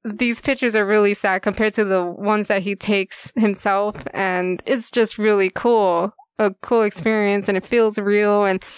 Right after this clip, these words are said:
also, there was a friend that was with them that went through the hole, and he doesn't explain anything that happens. He was just horrified. He came back horrified. He never talks to them again after that. And they still decide to go through the other side.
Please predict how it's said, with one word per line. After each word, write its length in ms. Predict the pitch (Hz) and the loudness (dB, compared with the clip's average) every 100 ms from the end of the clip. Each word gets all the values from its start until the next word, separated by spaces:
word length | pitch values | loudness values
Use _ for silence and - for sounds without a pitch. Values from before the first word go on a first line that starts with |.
| - - | -20 -6
also, 240 | 233 262 240 | -2 2 2
there 140 | 226 | 2
was 100 | 220 | 2
a 80 | 202 | 0
friend 360 | - 233 233 214 | -2 -2 0 0
that 100 | 202 | 0
was 180 | 196 | -2
with 220 | 214 214 202 | 0 0 0
them 220 | 196 190 | -2 0
that 140 | 185 - | -2 -4
went 380 | 131 202 220 233 | -8 -2 0 2
through 160 | 240 | 0
the 80 | 202 | 2
hole, 320 | 220 226 233 - | 2 4 2 0
and 280 | 190 196 - _ _ _ _ | -4 -6 -12 _ _ _ _
he 160 | - | -2
doesn't 220 | 226 226 214 | 2 2 2
explain 520 | 190 220 208 196 196 | 0 0 0 0 0
anything 440 | 208 196 190 196 | -2 0 0 0
that 100 | 185 | 0
happens. 340 | 185 185 190 - | -2 -4 -6 -4
He 100 | 220 | -2
was 120 | 208 | 0
just 180 | 208 - | 0 0
horrified. 680 | - 208 214 254 240 240 247 | 0 2 2 0 0 0 -2
He 180 | 226 | -4
came 200 | 208 220 | -2 0
back 300 | 202 196 208 | 0 0 -2
horrified. 480 | - 208 202 220 208 | -4 -2 0 0 -2
He 80 | 208 | -2
never 480 | 196 185 208 202 202 | -2 0 0 0 -2
talks 260 | - 196 - | -4 -6 -2
to 60 | |
them 140 | 190 185 | 0 0
again 220 | 185 180 | 0 -2
after 260 | 175 180 | -2 -2
that. 200 | 175 - - | -4 -4 -2
And 120 | 247 | 2
they 80 | 254 | 2
still 400 | - 320 240 233 | 0 2 4 4
decide 420 | 226 - 220 208 | 0 -2 -2 -2
to 80 | 226 | -2
go 160 | 214 208 | 0 0
through 200 | 220 202 | 0 0
the 80 | 190 | 2
other 240 | 185 185 | 0 -2
side. 360 | 196 175 180 | -2 -2 -2